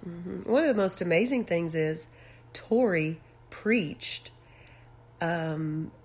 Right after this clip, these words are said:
as the ver-, as the first female that we know of. This is what the pastor was telling us in maybe as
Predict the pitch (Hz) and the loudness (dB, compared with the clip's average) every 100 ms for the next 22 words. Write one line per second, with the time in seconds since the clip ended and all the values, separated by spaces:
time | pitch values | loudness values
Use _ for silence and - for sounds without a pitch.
0 | - - 156 156 156 151 160 147 - 170 | -8 -2 0 -2 -6 -6 -4 -4 -4 -6
1 | 160 156 - 214 262 285 - - - - | -6 -8 -2 2 2 0 -6 -8 -6 0
2 | 240 220 160 147 151 156 - 165 226 254 | 2 4 2 2 0 -2 0 0 2 4
3 | 247 202 139 - - - - - - - | 4 2 0 -2 -6 -12 -20 -20 -20 -10
4 | 190 - 208 202 - - 180 175 160 147 | -4 -2 0 -2 -2 2 2 2 -2 -4
5 | - 151 135 143 - - - - - - | -4 -4 -2 -4 -4 -6 -8 -16 -20 -20
6 | - - - 180 165 151 151 160 170 196 | -20 -20 -4 2 4 4 2 -4 -4 0
7 | 285 294 254 214 180 | 2 4 4 2 0